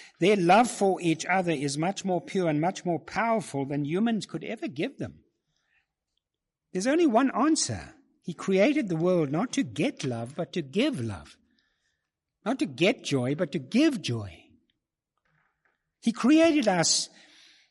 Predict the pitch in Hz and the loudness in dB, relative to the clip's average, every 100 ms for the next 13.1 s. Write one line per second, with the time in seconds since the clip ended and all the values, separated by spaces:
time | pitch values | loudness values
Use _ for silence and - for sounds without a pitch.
0 | _ _ _ _ _ _ _ _ _ _ | _ _ _ _ _ _ _ _ _ _
1 | _ _ - 190 190 180 170 139 156 233 | _ _ -14 -10 -6 -2 -2 -2 0 0
2 | 311 160 107 107 151 143 151 143 151 226 | 0 -4 -6 -6 -6 -8 -8 -6 -4 -2
3 | 311 110 - - - _ _ _ _ _ | -2 -4 -6 -8 -10 _ _ _ _ _
4 | _ _ _ _ _ _ _ _ _ _ | _ _ _ _ _ _ _ _ _ _
5 | _ _ 196 214 220 339 - 220 302 320 | _ _ -2 2 4 4 2 2 2 2
6 | 262 175 185 170 117 - - 151 156 - | 0 0 0 0 0 -4 -4 -4 -4 -8
7 | - - - 170 160 - 196 196 160 - | -16 -20 -6 -4 -2 -2 0 0 0 0
8 | 226 214 208 143 139 165 247 330 220 226 | 2 0 0 -2 0 2 4 2 0 0
9 | 233 202 185 151 175 190 160 - - 151 | 2 0 0 0 2 2 0 -2 -2 -2
10 | 135 190 190 185 165 156 151 151 147 - | -2 0 0 0 -2 -2 -2 -2 -4 0
11 | 202 175 139 160 202 285 214 214 240 190 | 2 2 0 2 4 4 4 4 4 0
12 | 160 143 180 185 - 151 147 160 185 175 | -2 -2 0 0 -2 -2 0 2 0 0
13 | 156 | -2